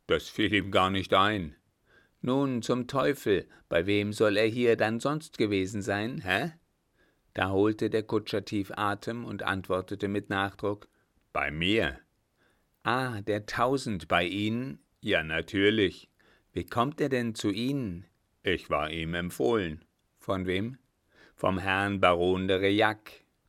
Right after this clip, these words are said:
"So kennen Sie diesen auch?" "Oh, sehr gut, außerordentlich gut." "Woher denn?" "Woher? Hm, wissen Sie denn nicht, dass er sehr oft in Rancourt ist?"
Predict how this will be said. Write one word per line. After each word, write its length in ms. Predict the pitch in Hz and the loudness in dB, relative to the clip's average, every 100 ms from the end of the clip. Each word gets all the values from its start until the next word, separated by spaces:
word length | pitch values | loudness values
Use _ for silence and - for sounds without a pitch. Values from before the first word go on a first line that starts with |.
| _ | _
"So 220 | - 107 | -2 -2
kennen 400 | 107 107 104 107 | 0 -4 -4 -4
Sie 220 | 104 107 | -4 -4
diesen 320 | 107 104 101 98 | -2 -2 -2 -2
auch?" 440 | 98 104 - - _ _ _ - | 0 -2 -4 -14 _ _ _ 2
"Oh, 340 | 101 101 90 | 8 8 6
sehr 360 | 82 92 95 87 | 0 0 2 2
gut, 340 | 107 87 - | 0 -2 0
außerordentlich 1200 | 92 107 127 - 123 110 123 131 123 101 92 - | 0 2 0 2 4 4 6 4 2 0 0 0
gut." 460 | 95 92 - - - _ _ _ _ | 0 0 0 -8 -20 _ _ _ _
"Woher 420 | 78 82 90 113 | -2 0 0 -2
denn?" 320 | 113 82 - - _ _ | -2 -4 -6 -16 _ _
"Woher? 520 | - 76 80 82 - - | -6 -2 4 4 2 -4
Hm, 480 | - 85 85 82 65 - - _ | -10 -8 -6 -8 -10 -16 -20 _
wissen 340 | - 95 101 92 | 0 0 0 -2
Sie 260 | 104 113 | 4 4
denn 260 | 113 107 104 | 4 2 2
nicht, 500 | 104 107 - - - | -2 -2 -8 -14 -4
dass 200 | 90 - | -2 0
er 140 | 90 | -4
sehr 280 | 90 95 92 | 0 4 4
oft 160 | 92 - | 4 2
in 140 | 95 | -2
Rancourt 640 | 92 92 90 - 101 101 113 | 0 -2 -4 -2 4 6 6
ist?" 360 | 127 - - | 4 -4 -18